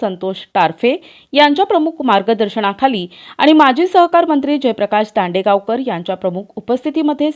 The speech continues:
संपन्न झाला. या कार्यक्रमाला प्रमुख मार्गदर्शक म्हणून माजी आमदार संतोष टारफे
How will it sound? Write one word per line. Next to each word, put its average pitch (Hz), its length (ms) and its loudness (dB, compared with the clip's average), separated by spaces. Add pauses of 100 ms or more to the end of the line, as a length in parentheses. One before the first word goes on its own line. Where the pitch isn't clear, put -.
संपन्न 185 460 -4
झाला. 147 220 -6 (280)
या 349 80 4
कार्यक्रमाला 311 600 2
प्रमुख 247 360 -2
मार्गदर्शक 202 600 -4
म्हणून 226 280 -2 (440)
माजी 277 280 4
आमदार 311 300 4
संतोष 226 520 -4
टारफे 220 480 -2